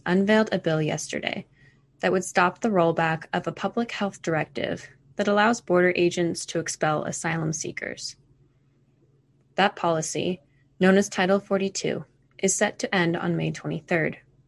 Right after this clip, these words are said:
But Republicans and Democrats in the Senate have warned that the Biden administration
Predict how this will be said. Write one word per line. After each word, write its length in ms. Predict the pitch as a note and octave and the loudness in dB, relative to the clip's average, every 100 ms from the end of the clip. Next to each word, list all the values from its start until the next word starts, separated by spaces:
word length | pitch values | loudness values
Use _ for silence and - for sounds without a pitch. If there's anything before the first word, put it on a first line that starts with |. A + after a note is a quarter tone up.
| _ _ _ _ _ _ _ _ _ _ _ _ _ - | _ _ _ _ _ _ _ _ _ _ _ _ _ 2
But 100 | F#3+ | 4
Republicans 640 | G3 G3 G#3+ A3 B3+ B3 | 6 4 2 2 0 0
and 80 | C4 | 2
Democrats 580 | A3 F#3 F#3+ F#3+ - - | 4 2 0 -2 -2 -6
in 140 | - G3 | -2 0
the 80 | |
Senate 380 | F#3+ F3 E3 E3+ | 0 0 -2 -2
have 180 | F#3+ F3 | -4 -2
warned 400 | E3 E3 E3 E3+ | -2 0 -2 -4
that 80 | - | -4
the 80 | F3+ | -2
Biden 340 | F#3+ G#3 A#3 | 0 2 4
administration 840 | B3 A3 G#3 - F3 F3 F3 E3 | 4 4 2 0 -2 0 0 -2